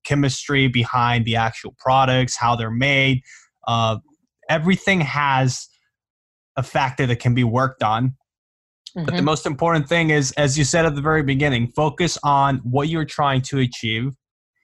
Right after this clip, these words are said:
Speaker 1: and slowly start reaching that objective. Because as soon as you sl-, stop losing focus on that,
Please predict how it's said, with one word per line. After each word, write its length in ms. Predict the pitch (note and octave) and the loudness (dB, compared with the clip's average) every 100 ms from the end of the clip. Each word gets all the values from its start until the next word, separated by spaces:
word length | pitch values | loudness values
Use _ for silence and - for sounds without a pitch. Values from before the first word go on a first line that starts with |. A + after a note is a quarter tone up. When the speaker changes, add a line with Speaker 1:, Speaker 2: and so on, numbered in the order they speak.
| _ _ _ _ - | _ _ _ _ 0
Speaker 1:
and 160 | B2+ | 2
slowly 640 | - - C#3 C#3 C#3+ C#3+ C#3 | 2 0 2 4 4 2 0
start 420 | B2+ - C3 B2 | 0 0 2 2
reaching 400 | A2+ A#2+ A2+ A#2+ | -2 -4 -2 -4
that 220 | A2+ G#2+ A2 | -2 -4 -4
objective. 540 | - G#2+ A2 - D#2 | -6 -6 -6 -8 -18
Because 260 | - - A#2 | -12 -8 -6
as 100 | A2+ | -4
soon 160 | E3+ | -2
as 140 | G3 F3 | 0 0
you 60 | F3+ | 0
sl-, 280 | - D3+ C#3+ | 0 0 0
stop 360 | - D3+ C3+ - _ _ | 0 0 0 -4 _ _
losing 320 | A#2+ B2 A#2 A2 | -4 -4 -4 -2
focus 340 | D3+ C#3 B2+ | -2 0 -2
on 220 | B2+ B2 B2 | 0 2 2
that, 300 | B2 C3 | 2 2